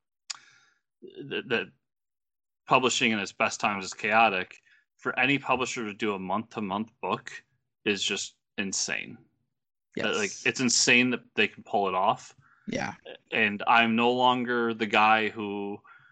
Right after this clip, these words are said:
Speaker 1: will be like, "Oh, why is this book delayed a month?" Like, it, yeah, sh-, uh, it should take them four months to make that book. <laughs>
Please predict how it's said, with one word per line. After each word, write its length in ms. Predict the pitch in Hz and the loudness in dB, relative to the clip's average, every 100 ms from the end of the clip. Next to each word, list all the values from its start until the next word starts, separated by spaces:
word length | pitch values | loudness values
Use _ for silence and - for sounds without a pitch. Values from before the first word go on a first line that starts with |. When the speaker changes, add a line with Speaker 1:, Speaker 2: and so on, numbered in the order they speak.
| _ _ | _ _
Speaker 1:
will 120 | 117 | -6
be 180 | 107 113 | 0 2
like, 300 | 110 104 98 - | 2 2 0 -4
"Oh, 280 | 110 104 98 - | -6 -4 -4 0
why 200 | 110 123 | 2 2
is 100 | 123 | 0
this 140 | 110 | -8
book 240 | - 107 | -6 -6
delayed 340 | - 92 92 92 | -4 -4 -4 -4
a 40 | |
month?" 440 | 85 80 78 - - | -6 -10 -12 -16 -8
Like, 340 | 98 92 - _ _ _ _ _ | -4 -4 -6 _ _ _ _ _
it, 160 | 113 - - | -8 -8 -2
yeah, 300 | 110 123 117 | 2 4 4
sh-, 100 | - | 0
uh, 100 | 123 101 | -2 -2
it 200 | - 113 | -6 -6
should 220 | - 113 - | -4 -4 0
take 180 | 120 120 | 0 -2
them 80 | |
four 300 | 113 - 123 | -8 -2 0
months 320 | 135 95 95 - | 0 -4 -6 -10
to 80 | |
make 160 | 90 90 | -10 -8
that 200 | 90 87 | -10 -6
book. 280 | 92 87 - 131 - 143 - | -6 -6 -4 -6 -6 -14 -2
<laughs> 80 | 190 | 0